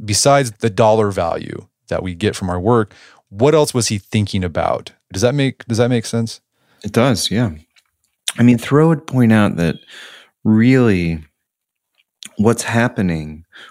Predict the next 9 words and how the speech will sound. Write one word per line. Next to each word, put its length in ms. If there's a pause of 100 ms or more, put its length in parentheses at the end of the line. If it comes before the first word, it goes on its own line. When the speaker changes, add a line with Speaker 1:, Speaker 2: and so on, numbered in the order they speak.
Speaker 2:
when 200
we 140
get 180
the 100
paycheck 600
for 200
every 240
month 520 (600)
is 520